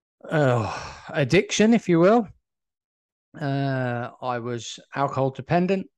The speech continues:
Uh, I was medicated for a period of a week and actually was released from hospital,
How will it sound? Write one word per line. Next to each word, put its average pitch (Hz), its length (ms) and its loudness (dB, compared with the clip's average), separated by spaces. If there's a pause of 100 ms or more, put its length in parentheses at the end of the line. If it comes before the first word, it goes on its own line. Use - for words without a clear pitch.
(560)
Uh, 120 320 -6
I 123 220 0
was 120 280 -4
medicated 127 640 -4
for 131 220 -6
a 123 60 -10
period 135 340 -4
of 123 120 -8
a 131 60 -8
week 156 320 -6
and 143 80 -6
actually 139 480 -4
was 135 220 -8
released 131 340 -4
from 123 180 -4
hospital, 127 680 -4